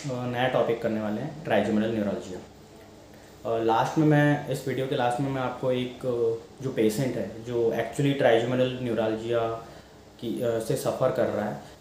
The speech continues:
तो उसका एक डेमोन्स्ट्रेशन या छोटा सा क्लिप मैं दूंगा। ठीक है, जिससे आप, अ, आपके पास एक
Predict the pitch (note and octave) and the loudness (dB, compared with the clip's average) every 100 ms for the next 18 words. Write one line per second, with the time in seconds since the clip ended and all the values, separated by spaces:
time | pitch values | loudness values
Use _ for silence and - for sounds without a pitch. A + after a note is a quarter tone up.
0 | - B2 A#2+ A#2+ A#2+ A#2+ D3 D#3 D3+ C#3+ | -12 -6 -2 -2 -2 -2 0 4 6 4
1 | A#2 A2+ - B2+ C#3 C3+ C3 - A2 A#2+ | 2 -2 -2 -4 -2 -4 -4 -2 -2 0
2 | A#2 A#2 G#2+ A2+ G#2+ G2+ C3 - - - | -2 -2 -4 -2 -2 -2 -4 -6 -14 -20
3 | - - C#3 A#2 B2+ B2 C3 B2 B2 A#2+ | -14 -6 0 0 -2 -2 2 4 4 2
4 | A#2+ - - - - A2+ A2+ A2 A2 A2+ | -2 -12 -20 -20 -8 -4 -2 -2 -4 -2
5 | B2+ B2+ - A#2 | -2 -2 -2 -4